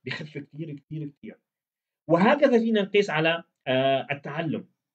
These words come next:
أو بدي أحصل دراسة في حياتي أو أحصل اختصاص معين، عندما أنا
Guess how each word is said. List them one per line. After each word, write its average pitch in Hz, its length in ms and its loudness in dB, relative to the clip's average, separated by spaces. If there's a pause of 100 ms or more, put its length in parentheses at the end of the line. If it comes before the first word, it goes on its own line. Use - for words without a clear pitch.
(500)
أو 151 60 6
بدي 156 200 6
أحصل 151 300 -4
دراسة 143 360 0
في 127 120 -10
حياتي 135 440 -4
أو 117 160 -6
أحصل 135 380 -6 (280)
اختصاص 147 440 -8
معين، 101 340 -6
عندما 139 380 -4
أنا 180 100 0